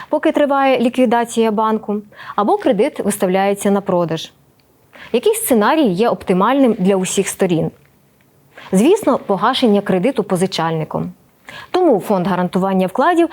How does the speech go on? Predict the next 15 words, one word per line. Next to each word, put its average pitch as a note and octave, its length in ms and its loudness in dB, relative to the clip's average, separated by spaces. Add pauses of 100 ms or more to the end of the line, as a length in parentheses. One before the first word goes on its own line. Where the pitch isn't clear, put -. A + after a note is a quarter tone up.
(160)
пропонує F4+ 440 2
програми B3 480 0
реструктуризації, F3+ 1040 -2 (180)
які A#3 300 2
допомагають G3+ 760 0
позичальникам A#3 720 0 (220)
погашати G3+ 520 -2
кредити C4+ 480 0 (180)
за D4 260 0
комфортним A3 640 0
графіком. E3+ 640 -4 (380)
Хто D#4 260 -2
від F#4+ 160 0
цього D4 180 0
виграє? G#3+ 480 0